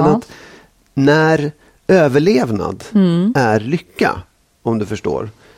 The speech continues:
Speaker 2: För att
Speaker 1: Ja.
Speaker 2: om du inte överlever, då blir det inte bra. Och om du
Speaker 1: Mm.
Speaker 2: får svårt att göra det. Så n-, när du, när du hela tiden lyckas överleva så blir, så medför det lycka.
Speaker 1: Ja, för fråga den som är sjuk.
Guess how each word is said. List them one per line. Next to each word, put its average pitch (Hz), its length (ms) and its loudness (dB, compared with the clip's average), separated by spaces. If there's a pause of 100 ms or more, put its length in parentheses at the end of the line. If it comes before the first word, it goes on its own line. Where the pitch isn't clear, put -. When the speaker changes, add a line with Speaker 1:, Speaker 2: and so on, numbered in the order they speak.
(220)
Speaker 2:
För - 140 -2
att 135 120 0
Speaker 1:
Ja. 233 200 2
Speaker 2:
om 160 60 2
du 156 80 0
inte 160 260 2
överlever, 110 500 2
då 135 120 0
blir 135 120 2
det 127 60 2
inte 110 160 -2
bra. 98 400 -2
Och 110 140 -4
om - 80 2
du 98 80 2
Speaker 1:
Mm. 196 120 2
Speaker 2:
får 117 300 2
svårt 117 340 0
att 110 60 2
göra 95 100 4
det. 90 60 0
Så 104 100 -8
n-, 131 340 -4
när 139 180 2
du, 143 220 -2
när 139 200 0
du 139 80 0
hela 170 260 0
tiden 123 280 0
lyckas 113 280 -2
överleva 90 540 -2
så 101 140 -12
blir, 92 460 0
så 98 300 -8 (100)
medför 151 600 0
det 113 140 2
lycka. 151 380 -4 (160)
Speaker 1:
Ja, 240 260 2
för 240 140 -4
fråga 240 340 0
den 226 160 2
som 214 160 0
är 220 60 0
sjuk. - 440 -10